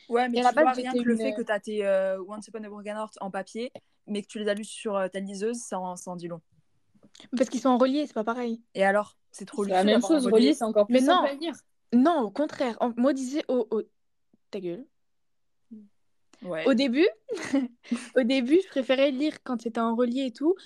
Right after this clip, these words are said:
Speaker 2: Mais en fait, euh, quand les livres, ils sont floppy, eh, le bonheur que c'est de tourner les pages
Speaker 3: Ah
Speaker 2: et de
Speaker 3: ouais.
Speaker 2: lire et tout.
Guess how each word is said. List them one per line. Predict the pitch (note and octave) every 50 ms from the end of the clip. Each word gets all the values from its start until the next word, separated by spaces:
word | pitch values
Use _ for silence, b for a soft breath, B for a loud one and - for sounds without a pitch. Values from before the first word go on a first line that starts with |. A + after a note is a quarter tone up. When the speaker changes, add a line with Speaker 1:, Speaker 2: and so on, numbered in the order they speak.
| B B B
Speaker 2:
Mais | B3+ B3
en | A#3+
fait, | - D#4+ E4+ - - - _ _ _ _ _ _ _ -
euh, | F#3 A3+ A#3 A#3 A3 - _ _ _
quand | - - - -
les | C4 B3+
livres, | C#4 D#4 - C4
ils | A#3+
sont | - - A#3+
floppy, | A3 - - B3+ B3+ A3+ - - C#4+ C#4+ - _ _ _ _
eh, | - A#3 A#3 A#3
le | G#3+ G#3 G3+
bonheur | F#3+ G3 A#3 B3 A#3+ A#3+ B3 A#3 - -
que | - A#3
c'est | A3+ - A#3+ A3+ A3 -
de | G#3+ A3
tourner | G#3+ - A#3+ A#3 A3+ A3+
les | A3 A3+ A3
pages | - A#3 A3 A3 G#3+ A3
Speaker 3:
Ah | A3
Speaker 2:
et | A3+
de | G#3+
Speaker 3:
ouais. | A3 G#3+ A3 A3+
Speaker 2:
lire | A3+ A3+ A#3+ A#3+ A3
et | A3+ A3+
tout. | - - B3 B3